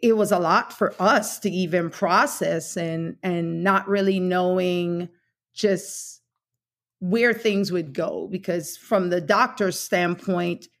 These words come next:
they didn't really see the point of, um, furthering the pregnancy. They didn't use the word abortion, but it,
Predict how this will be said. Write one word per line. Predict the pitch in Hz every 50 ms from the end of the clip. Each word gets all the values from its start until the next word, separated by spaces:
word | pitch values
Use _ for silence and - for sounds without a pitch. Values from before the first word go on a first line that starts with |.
| _ _ _ _ _ _
they | - 214 208 202
didn't | 202 190 185 180
really | 180 185 175 175 165
see | - - 214
the | 185 180 165 -
point | - _ - - 220 208 185 - - - _ -
of, | 170 170 170 170 165 170 170 156 - - - - - - - - _ _ _ -
um, | 170 165 165 160 160 160 160 156 160 165 - - _ _ - _
furthering | - - - - 220 202 190 180 180 180 175 175 170 170 170 165
the | 170 170
pregnancy. | - - 190 175 170 - - - - 196 - - - - - 185 - _ _ _ _ _ _ _ -
They | 175
didn't | 175 190 196 190 185 185
use | 175 196 214 208 196 196
the | - 175 165
word | 160 180 175 170 170 165 165 160 -
abortion, | - 160 156 165 180 220 262 269 - - - - 170 165 165 160 165 156 -
but | - 170 165 165 165 165 - _ - _ _ _ _ _ _ _ -
it, | - - - -